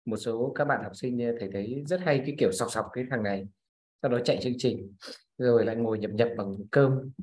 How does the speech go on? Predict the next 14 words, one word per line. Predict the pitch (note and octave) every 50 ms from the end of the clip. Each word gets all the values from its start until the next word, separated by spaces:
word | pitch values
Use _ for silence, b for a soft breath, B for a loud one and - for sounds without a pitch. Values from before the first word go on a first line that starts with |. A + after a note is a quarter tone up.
| - _
tức | - C#3
là | A#2+ A#2
chạy | - G#2 F#2+
bằng | G2+ G2 -
tay | A#2+ A#2+ A#2+ A#2+
đấy. | - - - - _ _ - - - _ _ _ _ _ _ _ _ _ _ _ _ _ -
Nó | - C3+ C3+ C#3+ C#3+ C#3+
mất | C#3+ D3+ D#3+ D#3 - - -
rất | - E3 D#3+ -
chi | - D#3
là | C3 A2
nhiều | G2+ G2+ G2 F#2+ G2
thời | G2 F#2+
gian. | F#2 A2+ A#2 A#2 A#2 -